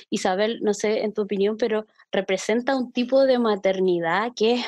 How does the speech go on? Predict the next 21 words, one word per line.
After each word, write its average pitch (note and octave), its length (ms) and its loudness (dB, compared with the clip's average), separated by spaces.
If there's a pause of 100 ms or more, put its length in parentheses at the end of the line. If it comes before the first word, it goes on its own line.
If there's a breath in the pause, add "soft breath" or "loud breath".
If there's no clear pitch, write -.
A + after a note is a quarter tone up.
muy G#3 720 2
aprensiva, A3+ 800 0
muy G#3+ 320 0
controladora, A#3 960 2 (420 loud breath)
eh, G#3 440 2
y G3+ 100 -2
también G#3 280 0
muy C#4+ 240 2
temerosa A#3+ 720 0 (200)
de, G#3 420 2
eh, F#3 800 -2
lo G3 280 -2
que G3 140 -2
puede A#3 340 0
pasar A#3 560 -2
si A#3+ 520 0
esta A#3 300 -4
niña, A3+ 480 0
en A3+ 80 0
este A3 220 -4
caso, A#3+ 420 -2